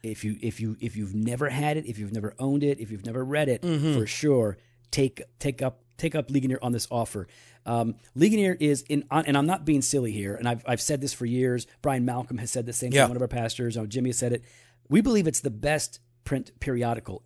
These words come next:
Speaker 1: out there among
Speaker 2: Oh, yeah.
Speaker 1: Christians.
Speaker 2: Absolutely.
Speaker 1: It is a fantastic resources.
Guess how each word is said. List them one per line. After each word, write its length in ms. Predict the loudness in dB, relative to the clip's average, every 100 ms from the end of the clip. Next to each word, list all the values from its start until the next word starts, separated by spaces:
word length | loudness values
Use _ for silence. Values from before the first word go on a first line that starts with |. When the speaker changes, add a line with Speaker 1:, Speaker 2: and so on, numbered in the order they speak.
| -8
Speaker 1:
out 200 | -6 -4
there 180 | -4
among 220 | 0 4 4
Speaker 2:
Oh, 40 |
yeah. 120 | 4 2
Speaker 1:
Christians. 420 | -2 -4 -10 -14 -6
Speaker 2:
Absolutely. 400 | -2 2 2 2
Speaker 1:
It 40 |
is 80 | 2
a 100 | 0
fantastic 720 | -4 -6 -6 -6 -6 -6 -4
resources. 560 | -2 -2 -2 -4 -6 -10